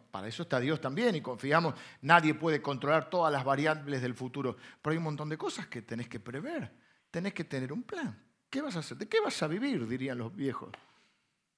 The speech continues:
¿Viste? Cuando elegís carrera, "Voy a estudiar", este, bueno, no quiero poner ningún ejemplo, porque alguno está estudiando.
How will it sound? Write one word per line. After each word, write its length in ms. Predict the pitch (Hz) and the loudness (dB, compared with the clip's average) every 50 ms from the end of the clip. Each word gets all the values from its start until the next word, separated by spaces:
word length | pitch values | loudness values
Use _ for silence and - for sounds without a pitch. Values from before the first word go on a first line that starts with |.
| _ _ _ _ _ _ _ _ _ _ _ _ _ _ _ _ _ _ | _ _ _ _ _ _ _ _ _ _ _ _ _ _ _ _ _ _
¿Viste? 220 | - - - - 117 | -10 -10 -8 -8 -8
Cuando 180 | 123 127 131 | -8 -8 -6
elegís 260 | 131 127 123 175 165 | -6 -4 -4 -4 -4
carrera, 360 | - 156 147 165 202 214 180 156 | -2 -2 0 2 2 2 4 2
"Voy 120 | 196 233 | 4 2
a 40 | 214 | 2
estudiar", 480 | 220 - 214 196 208 226 233 220 208 202 | 0 0 -2 -2 0 2 2 2 2 0
este, 400 | 165 - - - 156 127 - 113 | -2 -4 -6 -6 -6 -6 -6 -6
bueno, 200 | 151 147 143 147 | -6 -6 -6 -6
no 80 | 160 156 | -6 -6
quiero 180 | 160 165 151 | -4 -4 -4
poner 160 | 135 151 165 175 | -2 -2 -2 -2
ningún 140 | 165 175 | -2 -2
ejemplo, 280 | 143 - 233 233 190 151 | -2 -2 -2 -2 0 0
porque 100 | 127 139 | 0 2
alguno 160 | 156 165 170 139 | 0 2 0 0
está 120 | 139 160 | 0 0
estudiando. 500 | 139 - 165 165 170 156 147 139 139 127 | 0 0 0 2 2 2 0 -2 -4 -6